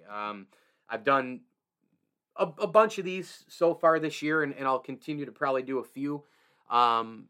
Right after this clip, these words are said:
as we get ready for pitchers and catchers to report here, um, in the coming days and weeks, and,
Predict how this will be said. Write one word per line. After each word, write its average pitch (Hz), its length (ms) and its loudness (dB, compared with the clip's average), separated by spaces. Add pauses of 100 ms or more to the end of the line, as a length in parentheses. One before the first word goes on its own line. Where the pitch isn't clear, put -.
(120)
as 127 200 0
we 123 160 -6
get 123 360 0
ready 127 320 2
for 117 160 0
pitchers 135 360 -4
and 113 120 -12
catchers 139 400 -6
to 123 100 -10
report 139 460 -4
here, 135 260 -2 (380)
um, 110 560 -4 (340)
in 131 120 -8
the 123 60 -8
coming 131 360 -2
days 127 240 -2
and 113 160 -10
weeks, 175 500 -6
and, 113 400 -6